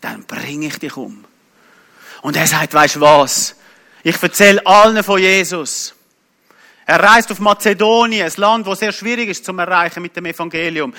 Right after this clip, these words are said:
Er ist in Albanien im Gefängnis aktiv. Er ist in all diesen Ländern einer, der wirklich auf der Straße ist und den Menschen von Jesus erzählt. Das passiert,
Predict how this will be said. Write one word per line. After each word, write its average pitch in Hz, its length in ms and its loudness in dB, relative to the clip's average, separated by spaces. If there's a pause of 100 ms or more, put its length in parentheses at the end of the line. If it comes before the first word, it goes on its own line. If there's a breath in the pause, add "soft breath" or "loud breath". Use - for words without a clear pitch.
(160 loud breath)
Er 170 120 2
ist 196 120 -4
in 214 100 -2
Albanien 226 640 4
im 202 100 -6
Gefängnis 233 580 0
aktiv. 202 760 -6 (320 loud breath)
Er 196 100 -2
ist 202 100 -6
in 220 120 -4
all 269 200 4
diesen 262 240 2
Ländern 247 380 0
einer, 254 380 0
der 202 220 -10
wirklich 269 340 -8
auf 269 160 -12
der 240 80 -12
Straße 220 580 -4
ist - 240 -16 (220 loud breath)
und 180 180 -12
den 180 140 -6
Menschen 196 400 -4
von 185 120 -12
Jesus 170 400 -14
erzählt. 143 640 -20 (400 soft breath)
Das 285 280 4
passiert, 277 1000 0